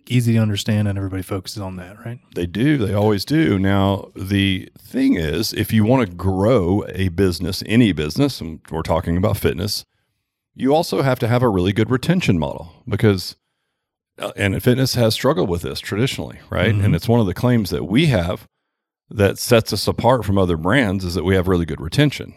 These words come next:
Speaker 2: And so it's like, "Oh, cool." Because if you want the groundswell of clientele,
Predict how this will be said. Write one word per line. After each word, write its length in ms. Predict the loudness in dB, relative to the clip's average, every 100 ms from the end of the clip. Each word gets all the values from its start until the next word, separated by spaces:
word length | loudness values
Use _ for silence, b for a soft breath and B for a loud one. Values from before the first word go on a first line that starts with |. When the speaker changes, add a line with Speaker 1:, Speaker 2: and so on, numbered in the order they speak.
| -12
Speaker 2:
And 220 | -8 -8
so 300 | -2 0 0
it's 140 | -2
like, 160 | -6 -10 -4
"Oh, 280 | -2 -2 -6 -4
cool." 340 | 2 2 0 _ _ _ _ _
Because 300 | -2 2 2 0
if 120 | -4
you 120 | 2
want 180 | 2 2
the 60 | -2
groundswell 920 | 0 2 2 0 0 0 2 2 2
of 140 | -2
clientele, 760 | 0 0 2 2 2 2 0 -4